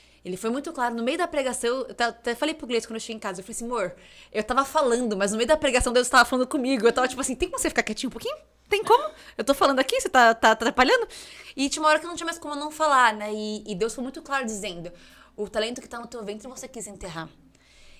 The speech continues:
E no final do, da pregação, quando a gente tava lá rezando, é, o, o Senhor dá uma, uma, um entendimento muito claro pra mim, né?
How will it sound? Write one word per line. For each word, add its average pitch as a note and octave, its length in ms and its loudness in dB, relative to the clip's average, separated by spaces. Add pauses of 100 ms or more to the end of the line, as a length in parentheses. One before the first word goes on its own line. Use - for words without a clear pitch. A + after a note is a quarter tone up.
E A3 60 -6
no C#4 100 -6
final C4 640 -4 (100)
do, F#3 560 -6
da F3+ 140 0
pregação, F#3 400 -2
quando F#3+ 100 -6
a - 20 -2
gente F#3 140 -6
tava F#3 200 0
lá F3+ 80 4
rezando, E3+ 720 -6 (540)
é, F#3 400 2 (260)
o, - 40 -6
o - 20 -4
Senhor A#3 220 -4
dá A#3 140 0
uma, A#3+ 240 -8 (120)
uma, G#3 420 -4
um G#3 40 -6
entendimento G#3+ 480 -6
muito A#3+ 240 -10
claro A#3+ 480 -2
pra F#3+ 140 -6
mim, F3 180 -6
né? E3+ 260 -6